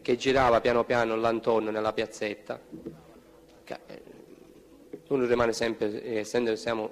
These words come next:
supposti che dobbiamo fare un'azione, siamo sempre con chi va là. E ave-, di cui io riconosco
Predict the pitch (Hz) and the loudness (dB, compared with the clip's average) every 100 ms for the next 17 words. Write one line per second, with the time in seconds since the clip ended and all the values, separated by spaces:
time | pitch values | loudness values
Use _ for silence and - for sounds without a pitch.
0 | 120 - 110 - 117 110 113 107 107 107 | -10 -10 -8 0 0 0 -6 -6 -4 -4
1 | 110 107 107 120 113 113 - 113 110 104 | -4 -4 -6 -6 -4 -4 -2 -2 -2 -2
2 | - 107 101 110 104 101 101 - 110 110 | -4 -4 -4 -6 -6 -10 -12 -6 0 2
3 | 117 104 - - - - - - - - | 2 0 -10 -20 -20 -20 -20 -20 -20 -12
4 | - 147 151 - - - - 165 180 156 | -4 0 -2 -6 -20 -20 -4 -2 4 6
5 | 165 147 156 180 170 151 - 131 - | 8 8 6 4 4 4 2 -4 -4